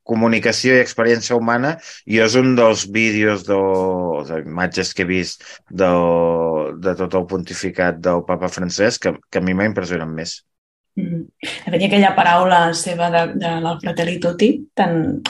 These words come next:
Speaker 2: de la indiferència, no? El combat contra la indiferència, que és, és ben bé que això que ho viu, no? Que no,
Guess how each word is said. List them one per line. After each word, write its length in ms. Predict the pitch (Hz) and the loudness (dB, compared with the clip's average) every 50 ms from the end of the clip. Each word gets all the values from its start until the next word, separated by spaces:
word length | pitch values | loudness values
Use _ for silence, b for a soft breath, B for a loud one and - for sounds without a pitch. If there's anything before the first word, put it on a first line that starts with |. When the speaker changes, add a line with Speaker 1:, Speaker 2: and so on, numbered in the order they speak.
| - | -10
Speaker 2:
de 240 | - 214 196 160 156 | -8 -4 -2 -2 0
la 100 | 160 160 | 0 0
indiferència, 720 | 165 170 165 165 160 175 170 170 180 175 - - 220 196 180 | 0 0 -2 0 0 2 2 2 2 0 2 2 2 4 6
no? 140 | 180 226 262 | 6 6 4
El 80 | 247 | 4
combat 320 | - 185 165 160 165 - - | 2 0 0 0 -2 -2 -4
contra 240 | 180 175 170 175 175 | -8 -6 -2 -2 0
la 60 | 170 | 0
indiferència, 720 | 170 170 165 - 170 170 165 165 165 160 - - 202 226 254 254 | 0 0 2 2 2 4 4 2 0 0 -2 -2 0 0 0 0
que 160 | - 180 165 160 151 156 | -2 0 0 2 2 2
és, 240 | 160 165 151 - - - - _ _ _ _ _ - | 0 -2 -6 -10 -14 -16 -18 _ _ _ _ _ -6
és 100 | 190 185 | -2 0
ben 80 | 185 196 | 2 4
bé 140 | 185 180 | 4 4
que 100 | - 180 | 2 2
això 140 | - - 165 - | 0 0 0 0
que 140 | - - 170 | 0 0 2
ho 60 | 170 | 4
viu, 240 | 190 185 175 170 160 160 | 4 4 6 6 4 4
no? 200 | 170 175 220 311 311 - | 4 4 2 2 2 0
Que 160 | - 185 156 151 147 147 151 | 0 0 2 2 2 2 0
no, 260 | 156 - - 160 - | 0 -2 -2 -4 -4